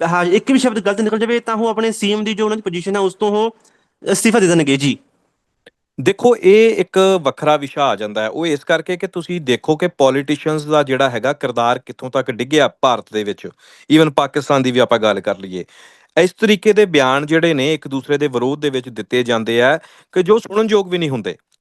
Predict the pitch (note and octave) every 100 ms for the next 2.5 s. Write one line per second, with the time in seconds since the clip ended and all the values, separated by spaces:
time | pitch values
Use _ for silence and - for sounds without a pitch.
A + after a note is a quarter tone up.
0 | _ - G#3+ A#3 B3 A#3 F#3 F#3 F#3 A3+
1 | G#3+ D#3+ E3+ D3+ C3+ B2 A#2 A2+ G#2+ G2+
2 | F#2+ - - - G3+